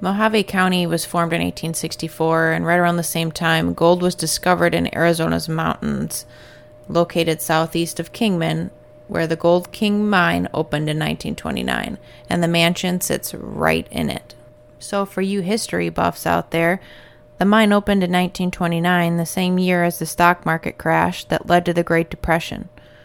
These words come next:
This led to a halt in the mining,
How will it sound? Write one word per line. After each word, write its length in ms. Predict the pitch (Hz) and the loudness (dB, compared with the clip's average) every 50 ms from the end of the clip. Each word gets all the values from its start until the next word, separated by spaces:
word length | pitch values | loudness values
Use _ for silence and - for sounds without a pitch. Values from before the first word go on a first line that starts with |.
| - - - - - - - - - | -20 -20 -20 -20 -20 -20 -18 -8 -2
This 240 | 156 180 175 - - | -2 -2 -2 -2 -2
led 320 | 180 180 185 185 185 - | 0 0 0 0 -2 -8
to 200 | - - 202 185 | -6 -4 -2 -2
a 60 | 180 175 | -2 0
halt 280 | 175 180 185 185 - | 0 0 0 0 -2
in 140 | 180 180 180 | -4 -4 -2
the 60 | 175 | -2
mining, 640 | 170 175 180 208 226 220 196 196 202 214 214 208 - | -2 -2 0 2 2 2 0 0 0 0 -2 -4 -6